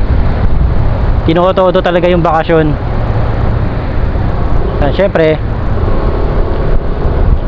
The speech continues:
bira lang mangyari to. Saka, eh, next week, ah, holiday uli. Pabor na pabor para sa ating mga manggagawa.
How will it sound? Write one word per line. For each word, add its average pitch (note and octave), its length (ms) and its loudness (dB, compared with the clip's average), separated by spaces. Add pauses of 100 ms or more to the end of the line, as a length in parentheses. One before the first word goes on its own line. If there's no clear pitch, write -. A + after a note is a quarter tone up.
bira E3+ 240 2
lang G3 160 2
mangyari F#3+ 320 2
to. G#3 160 0
Saka, A3 320 0
eh, E4 80 0
next G#3 240 -2
week, D#4 160 0
ah, E3+ 320 0
holiday F#3+ 480 0
uli. C#4+ 180 0 (1500)
Pabor E3+ 240 0
na F#3+ 80 -2
pabor F#3+ 320 0
para F#3 240 0
sa F3+ 160 0
ating F#3 160 0
mga F3+ 240 2
manggagawa. D#3 640 0